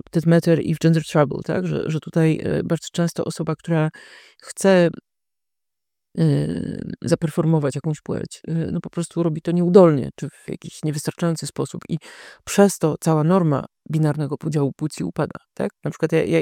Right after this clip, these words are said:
jeżeli ja z moim metrem osiemdziesiąt i nadwagą, e, staram się przeistoczyć w, e,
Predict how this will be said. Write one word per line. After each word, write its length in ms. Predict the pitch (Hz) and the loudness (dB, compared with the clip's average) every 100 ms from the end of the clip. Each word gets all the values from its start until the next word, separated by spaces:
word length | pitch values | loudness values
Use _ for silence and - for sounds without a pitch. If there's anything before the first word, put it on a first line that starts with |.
| - | 2
jeżeli 300 | 165 160 160 | 0 2 2
ja 200 | 165 151 | 2 0
z 180 | - - | -4 -4
moim 240 | 170 156 | -2 0
metrem 280 | 151 156 151 | 0 -2 -4
osiemdziesiąt 560 | - 160 151 147 135 | -2 -2 0 -2 -4
i 40 | 160 | -2
nadwagą, 480 | 147 151 143 135 139 - _ _ _ _ _ - | -2 0 0 -2 -4 -8 _ _ _ _ _ 4
e, 320 | 156 151 143 - _ _ - | 4 4 2 -2 _ _ -8
staram 260 | - 165 160 | 0 2 0
się 100 | - | -4
przeistoczyć 680 | - 151 151 147 147 - - | -4 -2 -2 -4 -6 -10 -8
w, 300 | 151 139 135 - _ _ _ _ - | -2 -2 -2 -6 _ _ _ _ -2
e, 600 | 151 147 143 151 156 | 0 0 0 -2 -2